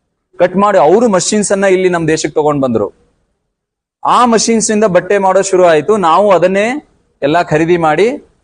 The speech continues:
ಈಗ ಉಟ್ಕೊಳ್ತಾ ಇದ್ದೀವಿ. ಅದಕ್ಕೆ ನಾವ್ ಏನ್ ಮಾಡ್ಬೇಕು? ಖಾದಿ ಬಟ್ಟೆನೆ. ಏನ್ ಹೆಸರಿದು? ಯಶ್.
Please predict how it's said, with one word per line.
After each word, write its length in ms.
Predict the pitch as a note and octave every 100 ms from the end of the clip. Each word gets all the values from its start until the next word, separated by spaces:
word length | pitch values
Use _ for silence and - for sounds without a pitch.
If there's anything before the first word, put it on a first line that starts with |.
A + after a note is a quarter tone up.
| _ _ _ -
ಈಗ 220 | C3 C3 C3+ B2+ - -
ಉಟ್ಕೊಳ್ತಾ 440 | B2+ - D3 C#3 C3+
ಇದ್ದೀವಿ. 380 | G#2 F#2+ F2+ -
ಅದಕ್ಕೆ 220 | B2+ C#3
ನಾವ್ 160 | D3+ D3
ಏನ್ 160 | D3+ E3+
ಮಾಡ್ಬೇಕು? 580 | D#3+ E3 F3+ G#3+ - _ _ _ _ _ _ _ - _ _ - _ _
ಖಾದಿ 480 | - C#3+ E3+ F#3+ A3+
ಬಟ್ಟೆನೆ. 720 | F#3+ G3+ A3 G#3 F#3+ C#3 B2+ - _ _ _ _ _ _ _ D3
ಏನ್ 100 | E3+
ಹೆಸರಿದು? 680 | F3 F3+ F#3+ C#4 - _ _ - _ _ _ _ -
ಯಶ್. 680 | C3 G3 F#3+ - - -